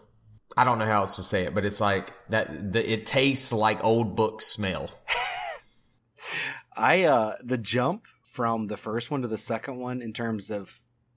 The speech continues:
Speaker 2: what, what I perceived to be A B V was noticeable. And
Speaker 1: Oh,
Speaker 2: part
Speaker 1: yeah.
Speaker 2: of me thinking that this was the Dant was I was like, "Oh, that's probably a, that's probably a ten percent a-,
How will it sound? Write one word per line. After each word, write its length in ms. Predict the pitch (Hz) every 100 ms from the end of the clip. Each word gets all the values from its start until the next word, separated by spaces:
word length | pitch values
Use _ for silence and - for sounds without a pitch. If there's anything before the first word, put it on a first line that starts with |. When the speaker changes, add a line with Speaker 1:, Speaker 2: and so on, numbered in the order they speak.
| _ _ _ _ -
Speaker 2:
what, 180 | 107 113 -
what 220 | 110 110
I 140 | 107 113
perceived 400 | 127 110 123 113
to 60 |
be 140 | 110 98
A 140 | 110
B 160 | 113 107
V 220 | 104 123
was 200 | 123 98
noticeable. 640 | 95 95 113 - 92 - - _ _ - - - _ _ _ _ _ _ _ -
And 120 | 120
Speaker 1:
Oh, 60 | -
Speaker 2:
part 120 | 156
Speaker 1:
yeah. 60 | 175
Speaker 2:
of 80 | 127
me 140 | 127
thinking 340 | 123 127 120
that 100 | 104
this 200 | 107 113
was 160 | 120 104
the 120 | 104
Dant 420 | 90 107 120 107 -
was 220 | 107 107
I 100 | 107
was 180 | 107 104
like, 240 | 104 101 -
"Oh, 120 | 165
that's 160 | 143 -
probably 500 | - 135 123 123 117
a, 340 | 107 104 98 _ _ _ _ -
that's 140 | 120
probably 260 | - 151 120
a 40 |
ten 280 | 95 - 113
percent 460 | 98 107 - 113 113
a-, 200 | 101 101